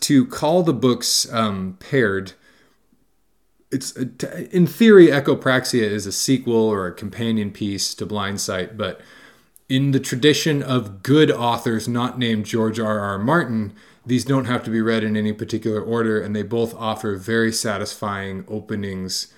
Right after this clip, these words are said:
middles, endings, conclusions. They have very strong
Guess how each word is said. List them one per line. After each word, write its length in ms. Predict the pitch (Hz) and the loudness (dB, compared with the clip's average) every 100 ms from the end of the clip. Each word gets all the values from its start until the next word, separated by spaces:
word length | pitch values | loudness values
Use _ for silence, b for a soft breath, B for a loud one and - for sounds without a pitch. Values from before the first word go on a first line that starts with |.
| b | b
middles, 720 | 104 104 95 92 90 - - b b b b b _ | -6 -4 -4 -4 -6 -8 -12 b b b b b _
endings, 720 | 98 95 92 87 87 - - - | -10 -6 -4 -6 -6 -6 -8 -10
conclusions. 720 | 104 90 113 98 80 71 67 | -12 -8 -6 -6 -6 -14 -12
They 140 | 101 | -8
have 160 | 101 92 | -6 -6
very 340 | 95 123 123 | -2 2 2
strong 540 | 120 - 123 107 104 | 0 -2 -2 -2 -4